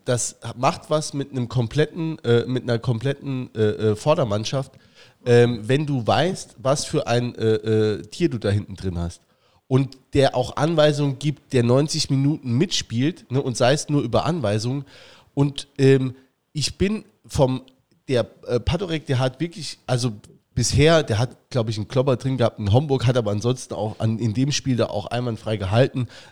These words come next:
Äh, also was ich f-, bisher von ihm gesehen hab, ist der, nur was die Torwartleistung angeht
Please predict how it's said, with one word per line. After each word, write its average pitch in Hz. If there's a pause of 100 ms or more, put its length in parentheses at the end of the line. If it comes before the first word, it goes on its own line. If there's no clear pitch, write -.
Äh, 113
also 110
was 117
ich -
f-, -
bisher 123
von -
ihm 123
gesehen 113
hab, 117
ist -
der, 107 (680)
nur 180
was -
die 131
Torwartleistung 104
angeht 92